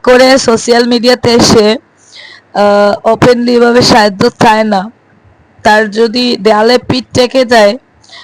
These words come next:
কারণ সবারই সমাজে একটা মান সম্মান আছে, কম হোক বেশি হোক একটা স্ট্যাটাস থাকে। তো কেউ শখ করে এসে সোশ্যাল মিডিয়াতে মানুষের কাছে হাত পেতে সাহায্য চায় না, যাদের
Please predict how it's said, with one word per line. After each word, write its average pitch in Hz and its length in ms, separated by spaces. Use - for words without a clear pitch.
কারণ 220 260
সবারই 240 500
সমাজে 226 880
একটা 226 260
মান 214 220
সম্মান 226 440
আছে, 226 400
কম 226 280
হোক 226 260
বেশি 220 280
হোক 226 180
একটা 226 260
স্ট্যাটাস 220 600
থাকে। 202 400
তো 208 100
কেউ 233 300
শখ 226 300
করে 240 260
এসে 240 240
সোশ্যাল 220 440
মিডিয়াতে 220 480
মানুষের 208 420
কাছে 220 320
হাত 208 220
পেতে 208 480
সাহায্য 202 520
চায় 190 280
না, 185 200
যাদের 214 480